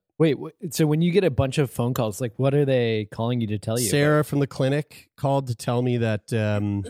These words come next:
Speaker 2: <clears throat> that all the paperwork has been submitted to Village, vi-, which is the, like, the support program through Vertex.
Speaker 1: Yeah.
Speaker 2: Village called me to basically tell me the same thing. And, uh,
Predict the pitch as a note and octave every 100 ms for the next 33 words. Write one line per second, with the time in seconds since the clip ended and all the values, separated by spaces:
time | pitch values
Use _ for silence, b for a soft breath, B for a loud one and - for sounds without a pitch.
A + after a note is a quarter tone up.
0 | - E3+ C3 _ _ - A2 B2+ A#2+ A2+
1 | B2+ A2+ B2 A#2+ A2 A#2 G#2 - G2+ A2
2 | A2 B2 - A#2+ G#2+ G#2 G2+ F#2+ - _
3 | _ _ _ _ _ G#2+ B2 A#2 G#2+ C#3
4 | - - _ _ G#2 A2 - - A2 G#2
5 | A2 G2 G#2 G#2+ G2+ G2 - _ _ _
6 | _ _ _ G#2+ G2 - _ G#2+ G2 F#2
7 | - - - C3 B2 - A#2 G#2 A2 G#2
8 | - A2+ G2+ G#2 G#2 G#2 A2 - - _
9 | _ _ _ - A2 - _ _ - C3
10 | C#3 C3+ - B2 A#2+ A2 G#2+ A2 B2+ -
11 | B2 F#2+ - A#2 A2+ G#2+ A#2 G#2+ A2+ A2
12 | G#2 - G#2+ G2+ G#2+ G#2 D#3 D#3 _ _
13 | _ _ _ _ _ A2 A2 A2 G#2+ G#2
14 | G#2+ G#2 G2+ G2